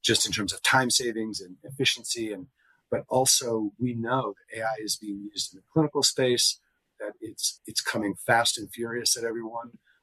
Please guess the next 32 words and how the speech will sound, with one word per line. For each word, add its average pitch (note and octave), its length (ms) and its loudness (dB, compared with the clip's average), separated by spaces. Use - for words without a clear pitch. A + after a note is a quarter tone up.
Our A#2 140 6
health A#2+ 240 4
systems G#2+ 420 0
in G#2+ 100 -6
this B2 240 2
region A2 460 -8
are A2 60 -4
using A2 420 -4
A A2+ 100 -4
I G#2 140 -6
in G2+ 80 -10
various G#2 460 2
ways. G2+ 640 2
I C3+ 100 6
just C3 260 4
think G#2+ 180 -4
it'd A2+ 100 -6
be G#2+ 200 -2
cool C3 260 4
to - 120 -2
see G#2+ 320 4
in A2+ 260 0
stuff - 360 4
on A#2 320 -6
A A#2 160 2
I G#2+ 380 0
in G#2+ 80 -8
osmosis. A2 640 2
I G2+ 80 2
don't G#2+ 240 -4
know - 120 -20
what G2 100 -16